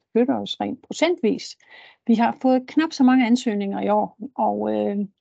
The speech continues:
øh, og det ved vi egentlig ikke helt, hvorfor.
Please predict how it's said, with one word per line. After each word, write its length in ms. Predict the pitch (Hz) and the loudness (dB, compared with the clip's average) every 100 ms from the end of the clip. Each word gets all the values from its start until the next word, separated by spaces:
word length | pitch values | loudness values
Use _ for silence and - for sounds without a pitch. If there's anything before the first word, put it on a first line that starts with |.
| _ _ _ _ _ _ - | _ _ _ _ _ _ -2
øh, 580 | 220 214 208 208 208 202 _ _ | 0 2 0 0 -2 -4 _ _
og 120 | - 262 | -4 2
det 80 | |
ved 180 | 247 254 | 4 4
vi 80 | 214 | 4
egentlig 220 | 220 220 | 2 2
ikke 120 | 233 | 2
helt, 340 | 240 226 202 220 | 2 0 0 -6
hvorfor. 440 | 196 - 208 233 | -10 -2 0 0